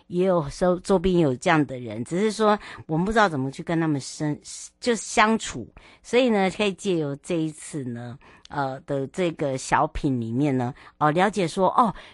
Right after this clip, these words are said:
原来我生活中有这些伙伴，我都不知道。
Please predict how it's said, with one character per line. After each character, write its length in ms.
原 240
来 240
我 240
生 240
活 140
中 180
有 140
这 160
些 360
伙 260
伴， 260
我 120
都 100
不 120
知 160
道。 320